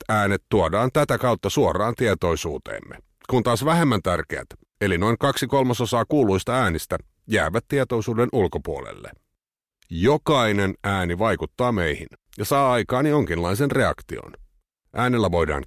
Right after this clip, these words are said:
kiihdyttää, rauhoittaa, itkettää tai naurattaa. Siihen liittyy paljon käyttämätöntä voimavaraa,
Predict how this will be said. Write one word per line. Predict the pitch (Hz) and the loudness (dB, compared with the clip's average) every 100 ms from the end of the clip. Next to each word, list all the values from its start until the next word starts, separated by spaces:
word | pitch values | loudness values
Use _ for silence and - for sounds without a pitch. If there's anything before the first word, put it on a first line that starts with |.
| - | -6
kiihdyttää, | 101 110 117 110 - 113 110 104 _ - | -2 0 0 -2 -4 -4 -2 -4 _ -6
rauhoittaa, | - 87 92 92 95 - - 92 87 - _ _ - _ 120 | -2 0 0 0 -2 -4 -4 -4 -4 -12 _ _ -20 _ -4
itkettää | - 82 - 110 - | -2 -6 -2 -2 0
tai | 139 127 | 0 2
naurattaa. | 110 78 65 - - - - _ - _ - | 2 0 -4 -10 -16 -14 -16 _ -20 _ -6
Siihen | - 117 127 123 | 0 2 2 2
liittyy | 104 95 - 90 82 | 0 0 -2 -4 -2
paljon | - 139 127 104 117 120 | 2 4 4 4 2 0
käyttämätöntä | 117 98 - 85 87 95 95 120 | 2 0 0 -4 -2 -2 0 2
voimavaraa, | 113 87 71 69 - - | 2 2 -2 -6 -8 -10